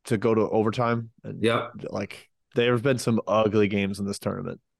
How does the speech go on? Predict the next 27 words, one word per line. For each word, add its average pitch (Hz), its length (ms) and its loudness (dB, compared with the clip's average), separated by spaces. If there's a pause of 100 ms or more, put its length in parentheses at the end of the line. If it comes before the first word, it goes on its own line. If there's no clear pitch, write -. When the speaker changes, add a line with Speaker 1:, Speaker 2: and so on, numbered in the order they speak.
(320)
Speaker 2:
Oh, 92 140 0
I 85 100 0
had 90 220 0
Western 85 300 -2
Kentucky 80 380 -6
in 80 80 -4
that 80 160 -6
game. 82 200 -4
That 85 80 -4
was 76 140 -8
painful. 85 640 -4 (960)
We-, 127 180 2
uh, 135 360 2
West-, 180 220 2
I, 143 80 4
I 143 260 4
gotta 214 160 4
ask 156 160 2
you 151 80 4
about 123 120 6
Western 127 260 2
Kentucky. 110 380 2
Like, 104 200 0
they 175 160 4
have 185 240 0
talent. 156 520 2 (340)
Is, 120 720 4